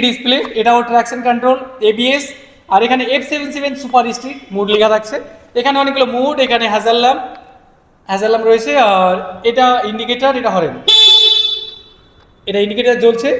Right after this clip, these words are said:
তা হ্যাজাল ল্যাম্প জ্বলছে, তার কারণে এটা চলছে। আমি একটু গ্লাইড মোডে আছি, আমি মোডটা চেঞ্জ করি, কমফোর্ট মোড, আর একটা রয়েছে ব্লাস্টিং মোড। বাইকটাতে তিনটি মোডের সাথে এসছে, একটা ব্লাস্টিং মোড যেটা সুপার মোড, একটা রয়েছে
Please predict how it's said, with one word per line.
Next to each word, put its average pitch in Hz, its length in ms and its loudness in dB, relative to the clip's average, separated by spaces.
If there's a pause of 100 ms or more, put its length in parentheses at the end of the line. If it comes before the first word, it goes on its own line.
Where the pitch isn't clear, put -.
(120)
তা 220 80 4 (260)
হ্যাজাল 262 200 2
ল্যাম্প 262 160 0
জ্বলছে, 262 220 2
তার 254 100 2
কারণে 240 180 -2
এটা 233 160 -2
চলছে। 247 200 -4 (100)
আমি 240 160 -2
একটু 254 140 -8 (220)
গ্লাইড 226 300 2
মোডে 240 200 -2
আছি, 180 140 0
আমি 202 120 -4
মোডটা 226 240 -4
চেঞ্জ 233 200 -8
করি, 269 140 -6 (640)
কমফোর্ট 220 400 2
মোড, 285 140 4 (540)
আর 214 140 4
একটা 254 200 -4
রয়েছে 262 240 2 (280)
ব্লাস্টিং 233 380 2
মোড। 180 100 -2 (100)
বাইকটাতে 277 360 0 (120)
তিনটি 302 340 0
মোডের 269 240 2
সাথে 214 240 2
এসছে, 185 180 -6 (220)
একটা 214 200 -2
ব্লাস্টিং 220 380 0
মোড 277 160 -4
যেটা 233 200 -2
সুপার 247 300 0
মোড, 285 120 0 (1000)
একটা 220 140 0
রয়েছে 277 220 2